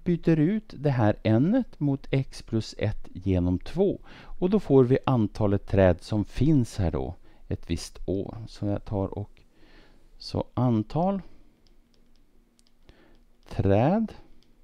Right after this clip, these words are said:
eh, som finns totalt när man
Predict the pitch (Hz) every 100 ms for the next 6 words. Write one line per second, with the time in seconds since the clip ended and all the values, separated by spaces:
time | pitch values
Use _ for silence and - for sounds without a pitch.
0 | _ _ _ _ - - - - - -
1 | _ _ - - 101 95 90 90 - -
2 | - - 95 92 - - 143 247 - -
3 | - - - - _ _ - - _ _
4 | _ _ _ - _ _ - _ _ _
5 | - - _ _ _ _ - - - -
6 | - - 120 - 110 180 247 - - -
7 | - _ - _ _ _ _ _ - _
8 | _ _ _ _ _ - _ _ _ _
9 | _ _ _ - - - _ _ - 101
10 | 95 95 95 95 95 - - - _ _
11 | _ _ _ - - - 92 90 90 -
12 | - 82